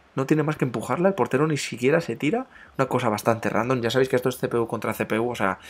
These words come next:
no hay nada amañado, ni mucho menos, sino que simplemente, pues, irán ahí, pues, la pifió. Descanso con esa ventaja de uno a cero en el marcador, que, bueno, de momento nos venía bien, pero, mm, sería interesante meter unos cuantos goles,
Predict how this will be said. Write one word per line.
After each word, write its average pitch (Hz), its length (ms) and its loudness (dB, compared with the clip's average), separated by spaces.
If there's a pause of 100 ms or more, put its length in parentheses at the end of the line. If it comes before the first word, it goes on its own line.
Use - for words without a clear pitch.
(260)
no 110 140 0
hay 110 80 0
nada 110 240 0
amañado, 104 400 -2
ni 135 80 -4
mucho 110 240 -6
menos, 120 240 -4
sino 110 240 -4
que 98 160 0 (260)
simplemente, 113 480 -4
pues, - 240 -6 (380)
irán 104 340 0
ahí, 113 320 0
pues, - 400 -10
la - 160 -4
pifió. - 320 2 (280)
Descanso 151 500 4
con 151 240 2
esa 123 260 0
ventaja 113 480 -2
de - 240 -4
uno 180 380 4
a 107 80 0
cero 135 420 2
en 117 180 -6
el 113 140 0
marcador, 135 600 2 (320)
que, 110 100 -2
bueno, 131 260 -2
de 110 80 0
momento 107 400 0
nos 113 160 2
venía 110 280 -2
bien, 127 200 -2
pero, 143 260 0 (480)
mm, 127 200 -4
sería 139 300 0
interesante 180 580 0
meter 135 360 0
unos 139 220 -4
cuantos 127 400 2
goles, 131 360 2